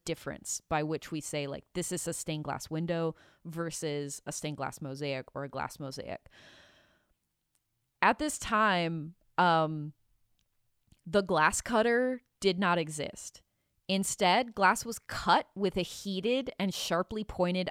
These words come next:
iron rod. So basically, you take an iron rod, you'd, like, throw it into a fire, get it super red hot, and then you draw it along the moistened surface of the glass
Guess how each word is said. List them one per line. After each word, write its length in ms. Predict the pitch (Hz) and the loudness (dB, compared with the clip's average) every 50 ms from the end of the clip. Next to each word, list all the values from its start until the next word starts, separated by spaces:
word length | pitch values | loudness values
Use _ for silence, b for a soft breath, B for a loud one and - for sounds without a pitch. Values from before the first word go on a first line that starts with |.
| - | 0
iron 360 | 160 165 170 165 170 165 147 123 | 2 2 2 2 0 -2 -2 -4
rod. 360 | 139 147 143 - - - - - | -2 0 0 0 0 -2 -6 -6
So 220 | - - 196 180 | -2 0 0 2
basically, 500 | 165 185 185 196 - 277 - 254 247 240 | 2 4 2 2 2 0 0 0 0 0
you 120 | 220 214 | 0 -2
take 280 | 175 - - 180 190 - | -2 0 2 0 2 2
an 80 | 269 254 | 4 6
iron 300 | - 240 262 294 277 240 | 6 6 6 4 4 4
rod, 420 | 190 160 156 147 147 151 160 - b b b b b | 4 4 4 4 4 4 2 0 b b b b b
you'd, 160 | b 185 208 | b -4 2
like, 320 | 214 202 190 175 - - - | 6 6 6 6 4 -2 2
throw 380 | - 160 170 180 185 196 226 | 2 4 6 8 8 10 10
it 80 | 247 240 | 8 8
into 280 | 302 285 254 - 330 294 | 6 0 0 2 4 4
a 80 | 294 | 4
fire, 360 | - - 190 170 170 175 185 190 | 4 6 4 4 6 4 2 2
get 160 | 175 180 160 | 0 -2 -2
it 100 | 151 - | -2 -4
super 300 | - - 233 - 262 262 | -4 -4 -2 0 0 2
red 180 | 269 262 254 254 | 4 2 2 2
hot, 360 | - 180 156 151 160 180 - b b b b b b b b | 2 4 6 6 6 4 2 b b b b b b b b
and 180 | 185 196 202 | 2 4 6
then 140 | 208 208 220 | 4 4 2
you 240 | 208 226 226 190 170 _ _ _ _ - 170 156 | 0 0 -2 -4 -6 _ _ _ _ -12 -12 -8
draw 560 | - 185 170 156 160 170 170 180 202 240 277 | -6 -6 -4 2 6 8 10 10 10 10 8
it 100 | 294 - - | 6 6 4
along 400 | 202 202 202 196 202 208 208 202 | 2 4 6 6 6 6 4 2
the 60 | 185 | 0
moistened 460 | 185 175 170 175 196 - - 214 202 | 2 2 2 2 2 0 -2 -4 -4
surface 400 | - - 185 185 175 196 180 - | -2 0 -2 0 -2 -2 -4 -4
of 100 | 180 160 | -4 -4
the 80 | 170 160 | -4 -2
glass 440 | - 147 151 151 175 214 269 254 | 0 2 4 6 6 6 4 2